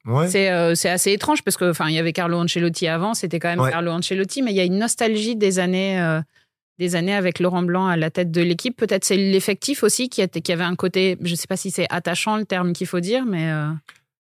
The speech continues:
Speaker 1: Euh, je
Speaker 2: Compétiti-, compétitif,
Speaker 1: Ouais,
Speaker 2: en tout cas.
Speaker 1: compétitive. Et après, euh, je trouve que, euh, Laurent, il est arrivé, il a mis, ce qu'il a mis en place, c'est tombé, euh, avec la maturité de certains joueurs.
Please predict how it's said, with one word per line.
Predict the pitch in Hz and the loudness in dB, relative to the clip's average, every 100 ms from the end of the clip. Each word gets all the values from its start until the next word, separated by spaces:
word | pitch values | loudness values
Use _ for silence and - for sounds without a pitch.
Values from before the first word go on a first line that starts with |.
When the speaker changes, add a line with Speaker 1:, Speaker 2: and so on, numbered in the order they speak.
| _ | _
Speaker 1:
Euh, | 139 143 | 0 2
je | 135 - | 2 2
Speaker 2:
Compétiti-, | 262 262 - 240 - - | 2 2 0 -2 -4 -4
compétitif, | - 240 185 220 | -2 2 4 4
Speaker 1:
Ouais, | 240 247 247 | 2 2 0
Speaker 2:
en | 175 | 2
tout | 190 | 2
cas. | 165 | 4
Speaker 1:
compétitive. | 190 - 165 - 220 226 190 | 2 2 2 4 4 6 6
Et | 151 | 4
après, | 143 - 165 | 2 0 2
euh, | 175 170 143 | 4 6 4
je | |
trouve | - 165 147 | 2 0 0
que, | - | 2
euh, | 139 135 131 131 127 120 - - - - | 4 6 6 6 4 2 -8 -20 -20 -6
Laurent, | 117 131 143 | 0 2 4
il | 131 | 6
est | |
arrivé, | 120 113 117 113 127 131 131 | 4 4 2 4 4 6 4
il | 120 110 | 4 2
a | |
mis, | 110 110 - - 123 | 2 0 -4 -10 -6
ce | - | -4
qu'il | 117 117 | 0 2
a | 113 | 4
mis | 117 | 4
en | 113 113 | 4 2
place, | 135 147 170 | 2 0 0
c'est | - 101 | -2 -4
tombé, | 104 98 110 110 | -4 0 2 2
euh, | 101 95 - _ _ | 2 0 -4 _ _
avec | 107 104 107 | -6 -2 0
la | 104 | 2
maturité | 107 - 110 110 104 110 | 2 0 0 -2 0 0
de | 101 | 0
certains | - 98 120 | -2 -2 0
joueurs. | 127 180 160 | 2 2 0